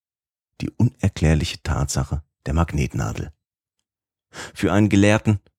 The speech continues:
wird eine solche unerklärte Tatsache zu einer Qual des Verstandeslebens. Nun, der Himmel beschied meinem Oheim die Vollständigkeit seines Glücks.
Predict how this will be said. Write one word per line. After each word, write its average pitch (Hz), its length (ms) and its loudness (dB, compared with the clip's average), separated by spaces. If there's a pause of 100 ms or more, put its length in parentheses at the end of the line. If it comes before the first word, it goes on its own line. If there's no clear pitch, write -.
(280)
wird - 180 0
eine 92 220 4
solche 85 360 2
unerklärte - 840 -2
Tatsache - 520 -2
zu - 140 -6
einer 67 180 -2
Qual 78 380 0
des 85 140 -2
Verstandeslebens. - 1080 -6 (1300)
Nun, 87 280 4 (540)
der 82 80 4
Himmel 120 400 4 (100)
beschied 87 400 0
meinem 69 240 0
Oheim 76 320 2
die 69 80 -6
Vollständigkeit 73 800 -2
seines 71 380 -2
Glücks. - 400 -6